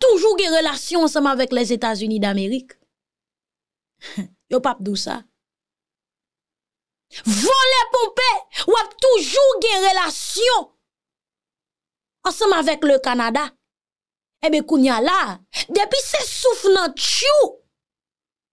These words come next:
Depi se nèg k ap vann dignite yo, depi se nèg ki gen tanperaman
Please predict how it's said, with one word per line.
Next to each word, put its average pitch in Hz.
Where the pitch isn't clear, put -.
Depi 440
se 571
nèg 392
k -
ap 370
vann 269
dignite 453
yo, 427
depi 466
se 523
nèg 403
ki 359
gen 381
tanperaman 427